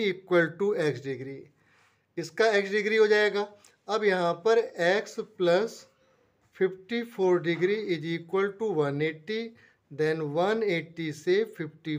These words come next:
फ़ोर माइनस कर लो, ten minus four equal to six, सेवन minus five equal to two, वन हंड्रेड एंड ट्वेंटी सिक्स डिग्री। ठीक, नेक्स्ट क्वेश्चन पर हम चलते हैं, हंड्रेड फ़ाइव डिग्री, let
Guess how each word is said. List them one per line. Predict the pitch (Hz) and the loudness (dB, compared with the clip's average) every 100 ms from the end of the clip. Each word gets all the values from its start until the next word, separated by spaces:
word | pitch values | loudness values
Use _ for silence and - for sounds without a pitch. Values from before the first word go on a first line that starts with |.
| 151 | -6
फ़ोर | 180 202 180 | -2 -2 0
माइनस | 143 131 131 - - | -4 -4 -8 -10 -4
कर | 170 | -2
लो, | 170 165 - _ _ _ _ _ - | -2 -8 -14 _ _ _ _ _ 4
ten | 226 226 | 6 6
minus | 202 190 190 | 2 0 -2
four | 180 190 180 | -4 0 2
equal | 175 175 165 | 2 0 -2
to | 170 196 | -2 -2
six, | 190 - 214 214 - _ _ _ _ - | -4 0 0 0 -16 _ _ _ _ -2
सेवन | 180 185 208 233 | 2 4 2 0
minus | 208 185 180 | 0 0 -2
five | - 180 170 165 | -4 0 0 -2
equal | 165 - 170 165 | -8 -4 -4 -4
to | 165 160 | -8 -6
two, | 214 190 | -4 0
वन | 165 190 180 | 2 2 0
हंड्रेड | 165 160 165 165 | -6 -4 -4 -2
एंड | 170 156 196 196 | -2 -2 -4 -4
ट्वेंटी | 160 147 143 143 190 240 247 - _ _ - | -2 -2 -2 -4 -4 -4 -10 -20 _ _ -6
सिक्स | 220 202 156 | -2 -2 -2
डिग्री। | 139 135 131 135 127 _ _ _ _ _ - | -6 -6 -10 -16 -20 _ _ _ _ _ -4
ठीक, | 214 220 - _ _ _ - | -2 -2 -6 _ _ _ -10
नेक्स्ट | 160 202 233 - | -2 0 0 2
क्वेश्चन | 208 185 - 185 | 2 2 -2 -4
पर | 190 | -2
हम | 175 | -2
चलते | - 170 151 202 208 | -2 -4 0 0 0
हैं, | 180 156 165 _ _ - _ | -2 -4 -6 _ _ -20 _
हंड्रेड | 170 180 202 226 226 | -4 0 2 2 0
फ़ाइव | 190 165 160 | 0 0 0
डिग्री, | 151 135 120 131 127 - _ _ _ _ _ _ _ _ _ _ _ | -4 -8 -10 -14 -18 -20 _ _ _ _ _ _ _ _ _ _ _
let | 151 160 180 208 - | -6 2 2 2 -4